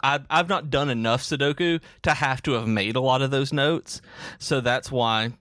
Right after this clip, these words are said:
it sounds, like you said, it sounds like that. But as someone who does it, it's obviously not.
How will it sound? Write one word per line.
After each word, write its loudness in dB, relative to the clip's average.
it 4
sounds, -2
like 0
you -4
said, 0
it -12
sounds 0
like -2
that. 0
But 0
as 2
someone 0
who -2
does 0
it, -2
it's -2
obviously 0
not. -2